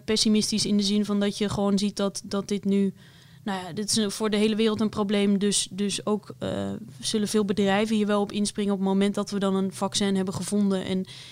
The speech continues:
iedereen die bij kan dragen aan die productie, die, eh, die doet dat, denk ik dan. Tenminste, daar, daar ben ik wel positief over. Maar gewoon het,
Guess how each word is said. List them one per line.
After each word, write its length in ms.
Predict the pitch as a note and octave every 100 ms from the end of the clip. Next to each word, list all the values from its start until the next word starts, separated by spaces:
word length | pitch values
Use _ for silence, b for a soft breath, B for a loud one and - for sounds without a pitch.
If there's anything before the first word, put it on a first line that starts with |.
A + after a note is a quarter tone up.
| B -
iedereen 360 | A3 G#3+ G3
die 100 | G3
bij 240 | F3 F#3 G#3
kan 180 | G#3 G3
dragen 340 | F#3+ F#3+ G3
aan 60 | F#3+
die 80 |
productie, 540 | F#3 G3 F#3+ G3+ G3+ F3+
die, 280 | F#3 F#3+ -
eh, 300 | F#3+ F#3 F#3 F3+ B B B B B
die 140 | G3+
doet 200 | F3 A3
dat, 220 | C4+ C4 G#3
denk 200 | A#3 A#3+
ik 160 | A3
dan. 260 | G#3+ A#3 D#4+
Tenminste, 320 | - G#3 G3+ G3
daar, 200 | G3 G3
daar 200 | G3 G3
ben 140 | G3+
ik 100 | -
wel 120 | G3+
positief 500 | F#3+ G3 - G#3 -
over. 360 | G#3 G#3 A3 C#4 B B B B B
Maar 180 | G#3 G3+
gewoon 240 | G#3 G3
het, 240 | G3 G3